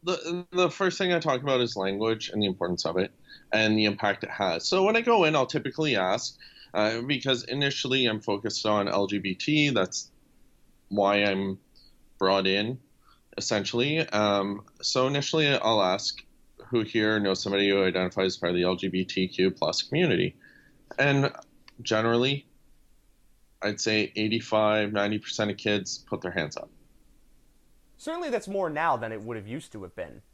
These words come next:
Speaker 1: So,
Speaker 2: More,
Speaker 1: absolutely.
Speaker 2: more kids, uh, the generation, I mean, I'm a few years younger than you,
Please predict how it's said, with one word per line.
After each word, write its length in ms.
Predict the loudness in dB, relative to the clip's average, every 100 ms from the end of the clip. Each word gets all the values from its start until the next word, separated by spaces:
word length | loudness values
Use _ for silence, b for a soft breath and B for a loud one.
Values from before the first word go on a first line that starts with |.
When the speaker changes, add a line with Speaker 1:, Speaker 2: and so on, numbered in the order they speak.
| -4
Speaker 1:
So, 100 | -4
Speaker 2:
More, 300 | -4 -2 -2
Speaker 1:
absolutely. 280 | 0 -2 -2
Speaker 2:
more 240 | 0 0
kids, 220 | -2 -10 -8
uh, 60 | -8 -6
the 80 | -6
generation, 640 | -4 -2 -2 -2 -6 -10
I 80 | -10
mean, 160 | -6
I'm 260 | -6 -6 -8 -16 -20
a 60 | -12
few 180 | -8
years 240 | -6 -6 -6
younger 200 | -10 -10
than 140 | -10
you, 320 | -8 -8 -10